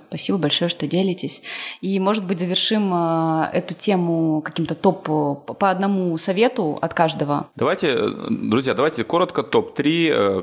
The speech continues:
Speaker 2: как, э, социализироваться в другой стране. И пускай это будет не про Будапешт, а вообще в целом.
Speaker 1: Ну,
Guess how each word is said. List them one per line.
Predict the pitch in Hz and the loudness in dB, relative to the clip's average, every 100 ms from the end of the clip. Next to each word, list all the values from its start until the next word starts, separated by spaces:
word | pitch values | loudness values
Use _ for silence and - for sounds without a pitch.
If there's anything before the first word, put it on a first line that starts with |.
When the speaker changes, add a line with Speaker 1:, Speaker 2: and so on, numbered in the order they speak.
| - | -2
Speaker 2:
как, | 117 113 - | -2 -2 -2
э, | 90 87 | 0 0
социализироваться | - 90 - 95 92 147 135 - 87 | -2 0 2 2 0 2 2 0 -4
в | |
другой | 90 120 | 2 2
стране. | 139 123 156 | 2 0 0
И | |
пускай | 139 107 - | 0 0 0
это | 151 120 | 0 0
будет | 123 107 | 0 0
не | 107 | 0
про | 92 | 0
Будапешт, | 95 101 110 196 - | 0 0 0 0 0
а | |
вообще | 92 - - | 0 0 -4
в | |
целом. | - - 82 82 - - | -2 0 0 -2 -10 -2
Speaker 1:
Ну, | 226 190 | 0 0